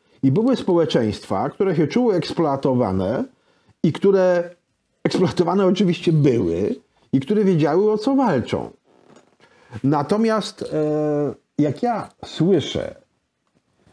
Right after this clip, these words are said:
że mają się zbuntować i pójść na swoje, na przykład w Tatarstanie,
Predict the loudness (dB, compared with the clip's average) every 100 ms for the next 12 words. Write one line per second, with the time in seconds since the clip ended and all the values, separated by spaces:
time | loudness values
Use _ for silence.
0 | -4 0 0 2 2 0 -2 -2 0 0
1 | -2 0 0 2 2 2 0 0 -2 -2
2 | -2 -2 -2 -2 -4 -4 -2 -2 -4 -8
3 | -12 -10 -8 -6 -8 -6 -4 -2 -4 -4
4 | -4 -2 -2 -4 -6